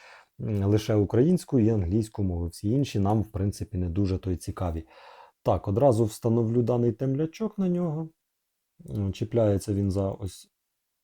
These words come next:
цей отвір. Ну, ось так це виглядає. Досить такий, е, простенький шнурочок. Я думаю, м, кому цікаво, той зможе сюди зробити якийсь більш цікавий темляк.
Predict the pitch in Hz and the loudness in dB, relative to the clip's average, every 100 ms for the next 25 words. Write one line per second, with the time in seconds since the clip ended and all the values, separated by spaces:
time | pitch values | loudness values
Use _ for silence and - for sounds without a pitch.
0 | _ _ _ _ _ _ _ _ - - | _ _ _ _ _ _ _ _ -16 -4
1 | 107 104 - 170 - 156 160 143 _ _ | 0 0 0 -2 0 0 -2 -4 _ _
2 | _ _ - - - - - 175 147 107 | _ _ -20 -20 -20 -20 -2 6 8 8
3 | 127 117 - 113 123 156 175 196 127 113 | 6 4 4 4 6 4 6 8 8 6
4 | - 104 _ 113 - 117 98 87 101 101 | 4 -8 _ -6 4 4 4 2 4 4
5 | 92 110 110 - 110 98 110 92 127 139 | 4 4 2 6 4 4 0 0 4 6
6 | 165 - 107 101 104 107 101 95 101 117 | 6 6 0 2 2 2 2 2 -2 -2
7 | 104 101 - 113 110 117 127 123 104 98 | 0 0 2 4 4 2 4 4 4 0
8 | 95 87 95 90 87 95 95 - - - | -4 -2 -2 -2 -2 -2 -4 -6 -20 -20
9 | - - 101 117 110 117 117 101 104 98 | -20 -8 2 6 8 6 4 2 0 2
10 | 110 101 - 107 107 98 - 104 87 82 | 2 0 -4 -2 0 0 -2 -2 -2 -6